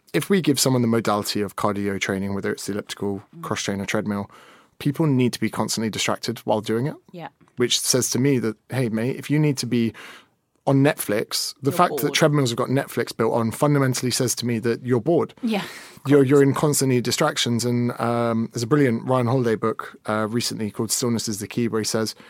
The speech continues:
Speaker 1: "We'd rather sit on a plane watching a film we've already seen that we don't like than just sit there thinking about stuff and
Speaker 2: Yeah.
Speaker 1: being in the moment." I feel
Speaker 2: Yeah.
Speaker 1: that weight training in itself, you're not gonna check Twitter from the bottom of a squat.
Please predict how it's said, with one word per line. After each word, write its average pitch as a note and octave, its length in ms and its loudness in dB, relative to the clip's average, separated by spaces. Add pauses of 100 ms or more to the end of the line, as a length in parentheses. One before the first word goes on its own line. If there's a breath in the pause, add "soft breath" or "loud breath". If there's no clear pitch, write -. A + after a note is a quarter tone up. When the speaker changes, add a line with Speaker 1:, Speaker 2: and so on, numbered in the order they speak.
(240 loud breath)
Speaker 1:
"We'd B2 140 0
rather D3+ 240 4
sit C3 220 0
on B2 80 -2
a B2 60 -4
plane G#2 560 -4
watching B2 280 -2
a A2 40 -2
film A2+ 260 -2
we've A2 120 -4
already A2 200 0
seen A2 240 -2
that G2 80 -4
we A2 60 -6
don't G#2 220 -4
like G#2+ 360 -6 (460)
than G#2+ 340 0 (260)
just - 200 -4
sit - 120 -2
there A2 140 -4
thinking G#2+ 300 -4
about G2+ 200 -4
stuff - 360 -8
and A2 80 -6
Speaker 2:
Yeah. G#2 120 -2 (360 loud breath)
Speaker 1:
being B2 180 4
in A#2+ 80 2
the B2 60 2
moment." C3+ 360 4
I A2+ 80 -2
feel C#3 220 0
Speaker 2:
Yeah. B2+ 80 -2
Speaker 1:
that A#2+ 200 0 (360 loud breath)
weight C#3 240 2
training B2+ 300 0
in A#2+ 80 0
itself, - 640 -2
you're B2 100 2
not D3+ 120 2
gonna C#3+ 120 2
check - 240 0
Twitter A#2 300 -2
from G#2+ 140 -2
the A2 40 -2
bottom A2+ 220 0
of G#2 80 -4
a G#2+ 40 -4
squat. - 360 -2